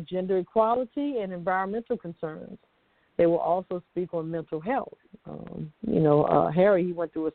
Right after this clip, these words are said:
spiel with mental health before. So, um, they were also, um, visiting some, um, like, uh,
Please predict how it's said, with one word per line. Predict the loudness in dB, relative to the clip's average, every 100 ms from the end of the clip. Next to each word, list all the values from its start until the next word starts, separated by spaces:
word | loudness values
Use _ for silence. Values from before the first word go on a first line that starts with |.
| _
spiel | 0 2
with | 2 2
mental | 0 -4 -6
health | 0 0 0
before. | -10 -10 -10 -10 -14 _ _ _ _ _ _ _
So, | -4 -4 -4
um, | -8 -8 -10 -12 _ _ _ _ -20 _ _
they | 4
were | 6 6
also, | 4 2 0 -8 -6
um, | -6 -6 -8 -12 -8
visiting | -6 -4 -6 -6 -6 -8 _
some, | 0 0
um, | -2 0 0 -2 -6 -10 -14 _ _ _ _ _ _ _ _ 0
like, | 0 0 -8
uh, | -8 -8 -10